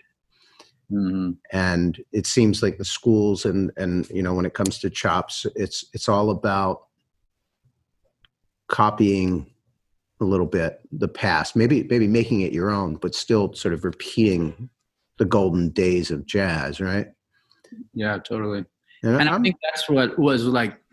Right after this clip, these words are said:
Speaker 1: what made Miles Davis so important to me when, when I was,
Speaker 2: Huge.
Speaker 1: you know, first discovering music was 'cause he was a jazz musician, but also someone who was, like, militant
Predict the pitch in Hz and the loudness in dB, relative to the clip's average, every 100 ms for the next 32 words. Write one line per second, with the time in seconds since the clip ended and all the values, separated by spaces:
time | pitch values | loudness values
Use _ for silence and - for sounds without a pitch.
0 | - 123 139 - 131 135 117 120 120 107 | -6 0 2 4 2 2 2 2 2 0
1 | 117 143 139 - 104 98 101 113 98 90 | 0 2 0 0 -2 -2 -2 0 0 -2
2 | - _ _ _ _ - 117 117 139 107 | -8 _ _ _ _ -6 2 4 4 2
3 | 95 - 110 90 113 110 113 117 85 - | -2 -2 -2 -2 -2 0 2 2 0 -4
4 | - - - - 135 120 113 - 123 110 | -8 -8 -10 -2 2 2 -2 -2 0 2
5 | 107 104 110 107 104 101 123 135 110 - | 2 0 0 0 -4 0 2 4 0 -6
6 | _ _ _ 120 101 - 120 123 151 139 | _ _ _ -4 -4 -6 0 4 6 4
7 | 120 113 113 113 104 110 104 160 - 120 | 2 0 0 0 0 0 2 0 2 0
8 | 110 - _ _ _ 131 127 127 127 127 | 0 -4 _ _ _ 2 2 2 2 0
9 | 117 131 127 120 117 110 - - - 135 | 2 2 2 2 0 -4 -8 -6 2 4
10 | 123 113 123 117 101 - 113 107 - _ | 4 2 0 0 -2 -4 -4 -6 -12 _
11 | _ _ _ - 117 143 175 135 127 117 | _ _ _ 0 4 6 6 4 2 0